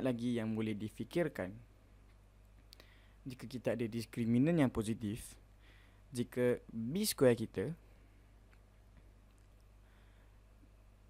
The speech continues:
tolak empat A C adalah positif, kita boleh fikir jika penyelesaiannya adalah rasional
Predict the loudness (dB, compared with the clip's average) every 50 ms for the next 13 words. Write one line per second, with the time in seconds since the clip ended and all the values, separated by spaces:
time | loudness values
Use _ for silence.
0 | -8 -2 0 2 2 2 2 4 2 2 2 2 -2 -2 0 0 0 2 2 2
1 | 0 0 0 0 -2 -2 -2 -4 -6 -6 -8 -8 -8 -10 -14 -20 -20 -20 -20 -20
2 | -20 -20 -20 -20 -20 -20 -20 -20 -20 -20 -20 -20 -20 -20 -20 -20 -20 -16 -10 -10
3 | -8 -2 0 0 2 4 4 4 4 4 0 0 -6 -6 -4 -4 -4 -4 -4 -6
4 | -8 -6 -4 -4 -4 -2 0 0 2 0 2 2 2 4 4 4 2 2 2 0
5 | 0 0 -2 -2 0 0 0 0 0 -2 -4 -4 -2 -2 0 0 0 0